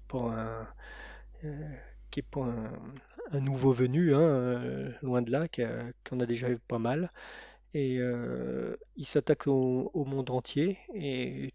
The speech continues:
toute l'histoire, c'est savoir pourquoi il en est arrivé là et comment on va pouvoir l'arrêter. Donc c'est une très, très bonne B D.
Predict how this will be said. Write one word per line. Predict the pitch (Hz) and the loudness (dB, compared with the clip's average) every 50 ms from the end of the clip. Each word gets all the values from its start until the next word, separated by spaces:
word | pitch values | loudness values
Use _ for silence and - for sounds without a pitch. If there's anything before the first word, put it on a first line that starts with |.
| - | -12
toute | - - - - - | -20 -18 -8 -4 -4
l'histoire, | 147 - - - - 185 170 | -4 -4 -4 -4 -2 -2 -2
c'est | - - 147 135 | -2 -2 -2 -2
savoir | - - - 147 139 156 160 - | 0 0 2 2 2 2 0 -2
pourquoi | - - - - - - 175 | -6 -12 -12 -2 4 6 8
il | 160 147 139 | 8 8 6
en | 143 139 135 | 6 4 4
est | 135 131 | 4 4
arrivé | 127 127 127 123 123 123 | 2 0 0 2 2 4
là | 123 135 170 190 | 4 4 2 0
et | - 143 123 | -2 -2 -4
comment | - - - 139 143 151 147 139 | -4 -2 0 4 6 6 6 6
on | 131 | 6
va | 131 127 | 4 2
pouvoir | - - 139 139 | 2 4 4 4
l'arrêter. | 135 127 120 117 113 - - - 135 - - - - - - | 4 4 2 2 0 -2 -6 -10 -12 -14 -16 -18 -16 -12 -10
Donc | 135 123 - | -10 -8 -6
c'est | - 135 | -6 -4
une | 127 120 113 - | -4 -6 -6 -8
très, | - - - 156 | -4 0 0 0
très | - - - 147 | 0 0 -2 0
bonne | 131 127 127 123 120 | 0 0 0 0 2
B | 120 | 2
D. | 113 110 120 135 165 - | 4 4 4 2 2 -2